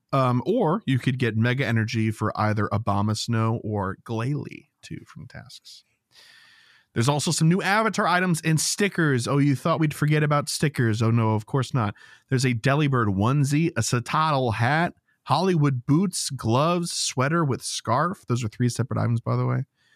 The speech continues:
Uh, you'll be able to get event-themed stickers by spinning Pokestops, opening gifts, and purchasing them from the in-game shop, a la normal. <laughs>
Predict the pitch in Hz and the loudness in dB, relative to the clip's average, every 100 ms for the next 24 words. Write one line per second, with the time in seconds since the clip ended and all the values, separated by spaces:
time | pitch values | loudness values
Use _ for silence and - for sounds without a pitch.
0 | _ _ 113 131 147 160 160 147 143 143 | _ _ -2 2 2 2 0 0 0 0
1 | 127 120 131 127 - 131 117 - - 131 | 0 0 0 0 0 0 0 -2 -4 -2
2 | 131 117 110 107 - 117 107 - 110 110 | -2 -2 -2 -4 -2 -2 0 0 -2 -2
3 | 113 107 107 82 104 117 139 - 110 117 | -2 0 -2 -2 -2 0 -2 0 -2 0
4 | 110 - 110 107 113 87 104 95 92 - | -2 0 0 0 -2 -2 -2 -4 -4 0
5 | 113 107 _ _ _ _ 110 110 113 110 | 0 -2 _ _ _ _ -2 0 2 0
6 | - 107 107 107 110 117 123 131 - - | 0 2 4 4 4 2 2 0 -4 -8
7 | - - 294 - 254 233 | -6 -2 -2 -2 -4 -4